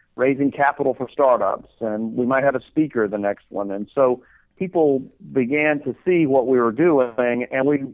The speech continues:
really spent time thinking about really good, smart topics that were in-,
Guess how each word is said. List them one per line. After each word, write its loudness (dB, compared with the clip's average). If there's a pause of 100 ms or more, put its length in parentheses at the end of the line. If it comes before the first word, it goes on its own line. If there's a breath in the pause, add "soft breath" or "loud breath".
really 0 (100)
spent -4
time 0
thinking -4
about 4 (340 soft breath)
really 2
good, -2 (100)
smart 0
topics 0
that 0
were 0
in-, -2